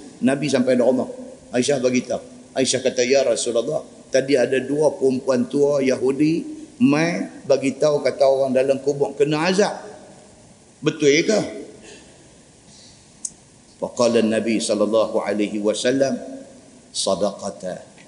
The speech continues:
Nabi kata, "Dua-dua apa yang depa cakap tu, dua-dua depa betul. Memang betul, kita bila mati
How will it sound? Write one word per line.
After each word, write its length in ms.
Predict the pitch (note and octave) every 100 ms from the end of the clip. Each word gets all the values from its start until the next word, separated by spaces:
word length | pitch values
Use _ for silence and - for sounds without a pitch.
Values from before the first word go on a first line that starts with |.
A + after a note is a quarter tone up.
| -
Nabi 240 | A2 G2+
kata, 320 | G#2+ G#2+ A#2 G#2+
"Dua-dua 480 | A2 A2+ A#2 G#2+
apa 160 | - G#2+
yang 160 | G#2 G#2
depa 240 | G#2 G#2
cakap 320 | G#2+ G#2 A2+
tu, 160 | - B2
dua-dua 400 | A2 G#2+ A2 G#2+
depa 240 | G2+ G2+
betul. 240 | F2+ - - - - - - - - - - _ _ - _ - G#2+
Memang 240 | G#2+ G#2+
betul, 640 | G2+ G#2 B2+ C#3 C#3 C3 -
kita 320 | A#2 - G#2
bila 240 | G#2+ G#2+
mati 480 | A2 A#2 - C3 B2+